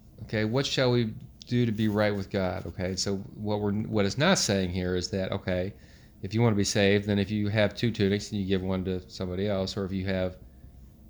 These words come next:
food, you share, and, you know, the, down the list here. These people had already, they had a repentant heart. And that's indicated by the question, "What shall we do?"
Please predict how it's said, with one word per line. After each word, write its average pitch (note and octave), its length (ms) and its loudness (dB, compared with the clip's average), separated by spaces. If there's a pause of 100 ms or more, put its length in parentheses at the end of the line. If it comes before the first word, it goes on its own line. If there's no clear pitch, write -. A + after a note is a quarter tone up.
food, F#2+ 380 2
you G2 80 -2
share, F#2 460 0
and, G#2 180 -6
you G2 80 -4
know, F2+ 240 -4
the, F2+ 160 -2 (440)
down F#2 220 -2
the F#2 60 -4
list A2+ 300 -2
here. F2+ 360 -4 (680)
These C3 200 2
people A2+ 480 2
had G2+ 240 2
already, G2+ 680 6 (540)
they G#2 100 -2
had G#2 180 4
a F#2 40 2
repentant F2+ 460 -4
heart. F2 400 -8 (760)
And G2+ 80 -4
that's G#2+ 220 2
indicated F#2+ 500 0
by F2+ 100 0
the E2+ 80 -6
question, - 520 -4
"What F#2+ 160 -2
shall E2+ 260 -4
we F2+ 120 -2
do?" G#2 240 0